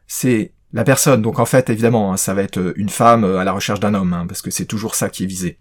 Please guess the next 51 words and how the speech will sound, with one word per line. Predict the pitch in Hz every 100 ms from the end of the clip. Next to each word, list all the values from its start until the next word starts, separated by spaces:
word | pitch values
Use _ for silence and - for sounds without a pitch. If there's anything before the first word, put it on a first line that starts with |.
| _ -
va | 110 143
contacter | 156 147 143 - 139 127 90
les | 101 113
personnes | 113 - 117
en | 104
question, | 113 - 160 208
donc | 139 101 - -
d'autres | 98 127 -
femmes, | 92 135 180 117 - _ -
pour | 147 147
demander, | 117 107 120 165 170
ben, | 113 95
est-ce | 104 -
que | 123 143 139 107
un |
tel, | 101 170 156 110
euh, | 95
il | 92
est | 98
bien, | 95 123 143 151 139
euh, | 104 95 90 95
et | -
cetera, | 101 120 135
est-ce | -
qu'il | -
se |
comporte | - 87 -
bien, | 95 95 127 151 - _ -
tout | 143
ce |
que | 139
vous | 117
pouvez | - 131
imaginer. | 127 113 104 90 - _ _ _
Est-ce | 113 -
que | 120
j'ai | 120
besoin | 113 139 139 147 160
de | 123
souligner | - 113 120 131
à | 123
quel | 104
point | - 131
c'est | 135 131
absurde ? | - 202 214 - _ _ -
Comment | 190 185 180 170
vous | 131 135
faites | - 180
si | 175 156
vous | 135
débutez ? | 143 139 151 165 151